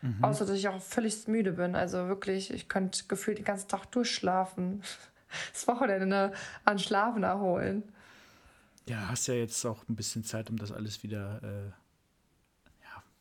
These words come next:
Speaker 1: ein bisschen entspannter angehen zu lassen.
Speaker 2: Ja,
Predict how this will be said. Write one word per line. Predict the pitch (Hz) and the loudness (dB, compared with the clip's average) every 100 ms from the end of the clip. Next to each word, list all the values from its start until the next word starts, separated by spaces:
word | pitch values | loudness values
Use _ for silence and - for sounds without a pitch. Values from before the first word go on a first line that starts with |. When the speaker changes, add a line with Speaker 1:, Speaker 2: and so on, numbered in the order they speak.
| - | -16
Speaker 1:
ein | 127 | -12
bisschen | 107 - | -10 -8
entspannter | 107 - 110 120 107 | -6 -4 -4 -4 -4
angehen | 107 104 101 | -2 -2 -4
zu | 107 | -6
lassen. | 101 - 107 104 - _ _ _ _ - | -6 -6 -8 -10 -18 _ _ _ _ -2
Speaker 2:
Ja, | 175 160 - | 0 0 -2